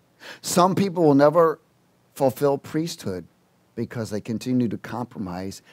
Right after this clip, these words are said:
complacent. And I'm gonna say another word. And not willfully become obedient.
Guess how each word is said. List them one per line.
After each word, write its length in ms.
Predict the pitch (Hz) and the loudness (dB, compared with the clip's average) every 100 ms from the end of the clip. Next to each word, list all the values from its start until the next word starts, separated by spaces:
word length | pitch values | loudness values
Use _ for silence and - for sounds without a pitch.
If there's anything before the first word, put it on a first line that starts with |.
| _ | _
complacent. 880 | 113 98 - 117 131 - 85 78 - _ _ _ _ _ _ _ _ _ _ _ _ _ - - _ | -6 -6 -6 -6 -6 -10 -16 -20 -20 _ _ _ _ _ _ _ _ _ _ _ _ _ -20 -20 _
And 100 | 123 | -6
I'm 80 | 123 | -4
gonna 140 | 123 117 | -4 -4
say 200 | 135 123 | -4 -4
another 280 | 123 117 | -2 -4
word. 360 | 113 120 120 98 _ _ _ _ _ _ _ _ _ _ _ _ _ _ _ _ _ _ - - _ _ | -6 -6 -8 -10 _ _ _ _ _ _ _ _ _ _ _ _ _ _ _ _ _ _ -20 -20 _ _
And 160 | 131 120 | 0 2
not 240 | 127 - | 0 0
willfully 560 | 120 135 135 113 107 110 | 4 4 4 -4 -4 -4
become 400 | 107 - 113 101 | -6 -6 -4 -4
obedient. 720 | 95 110 110 90 76 76 | -2 -4 -4 -8 -12 -20